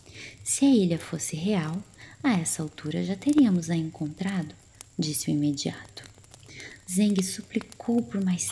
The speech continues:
tempo. Ele passou aquela noite rezando por sonhos proféticos e no dia seguinte se dirigiu à coberta e encostou a orelha na parede do casco, tentando ouvir o canto das baleias.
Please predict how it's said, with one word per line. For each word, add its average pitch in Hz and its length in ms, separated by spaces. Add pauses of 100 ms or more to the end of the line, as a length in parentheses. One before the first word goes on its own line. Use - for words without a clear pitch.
tempo. - 400 (600)
Ele 190 220
passou 185 420
aquela 180 320
noite 170 380
rezando 180 720 (100)
por 202 120
sonhos 269 480
proféticos - 920 (460)
e 170 60
no 160 180
dia 151 360
seguinte 233 680
se 202 180
dirigiu 180 640
à 226 40
coberta 202 680 (640)
e 185 60
encostou 180 720
a 233 80
orelha 208 400
na 190 120
parede 180 400
do 175 120
casco, 160 560 (380)
tentando 214 600
ouvir 202 420
o 202 80 (160)
canto 202 400
das 175 220
baleias. - 760